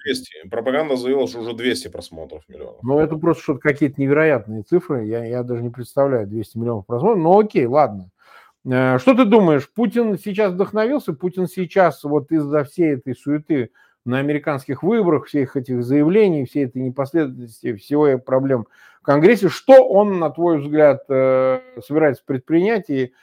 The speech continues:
Speaker 2: как это будет выглядеть? То, ну, условно говоря, бросит ли он, э, на прорыв там войска где-нибудь на Харьков, там, условно, или же наоборот, займёт какую-то политическую позицию, тоже, значит, давайте договариваться, я к, э, переговорам открыт, пусть и европейцы, и американцы ко мне придут и сдадут Украину, естественно.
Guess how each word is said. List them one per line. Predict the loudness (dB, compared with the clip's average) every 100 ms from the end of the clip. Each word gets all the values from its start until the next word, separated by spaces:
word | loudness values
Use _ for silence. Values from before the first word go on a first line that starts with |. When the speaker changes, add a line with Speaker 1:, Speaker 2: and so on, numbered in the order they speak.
| _ _
Speaker 2:
как | 4 4
это | 4
будет | 4
выглядеть? | 4 4
То, | 6
ну, | 6 4
условно | 4 2 4
говоря, | 2 2 2
бросит | 2 -2 0
ли | 0
он, | 0 -4
э, | -4 -2
на | -4
прорыв | 2 4 4 0 -4
там | -6
войска | -2 -2 -2 -6
где-нибудь | -6 -10
на | -8 -8
Харьков, | -6 -10 -12 -20
там, | -20 -20
условно, | -20 -18 -18 -8
или | 0 4
же | 4
наоборот, | 4 4 6 6 6 0
займёт | -4 -2 -2 -4
какую-то | -6 -6 -8
политическую | -6 -8 -10 -14
позицию, | -2 -2 -2 -14
тоже, | -6 -4 -4 -6 _ -20 -20 _ -8
значит, | -6 -6 2
давайте | 4 4 0
договариваться, | -2 4 6 6 2 -2 -2
я | -2
к, | -4 -4
э, | -2 -2 -2 -2
переговорам | 0 4 4 4 -2
открыт, | -4 -4 -6 -6
пусть | -8 -4
и |
европейцы, | 0 0 -2 -4 -6
и | -10
американцы | -10 -4 -6 -6
ко | -10
мне | -8
придут | -6 -6 -8 -10 -10
и | -10
сдадут | 0 0 0 -4
Украину, | 0 2 2 -4
естественно. | -18 _ _ _